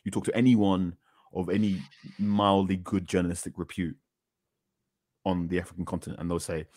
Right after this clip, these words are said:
"caf was an absolute effing mess. There was just no infrastructure. We can't really sort out our domestic leagues. Uh, the, the caf Champions League is an absolute mess as well. There's so much more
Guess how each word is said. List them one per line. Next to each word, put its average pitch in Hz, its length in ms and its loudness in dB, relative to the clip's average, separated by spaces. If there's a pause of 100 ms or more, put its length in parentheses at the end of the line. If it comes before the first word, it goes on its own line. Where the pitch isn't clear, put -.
(140)
"caf 123 240 4
was 98 140 0
an 90 60 -8 (220)
absolute 107 480 4
effing 95 340 -2
mess. 92 520 0 (240)
There 87 100 -4
was 80 80 -10
just 87 140 -8
no 113 220 6
infrastructure. 95 600 -2 (440)
We 92 100 -6
can't 113 240 2
really 98 120 2
sort 95 240 0
out 78 120 0
our 90 120 -2
domestic 104 380 2
leagues. 95 420 -2 (320)
Uh, 85 280 -2
the, 87 640 -6
the 90 100 -8
caf - 260 0
Champions 110 420 -2
League 98 140 -2
is 92 100 -8
an 92 80 0
absolute 92 320 -2
mess 90 200 -2
as 82 100 -14
well. 104 460 4 (280)
There's 90 280 0
so 110 220 2
much - 240 0
more 90 340 2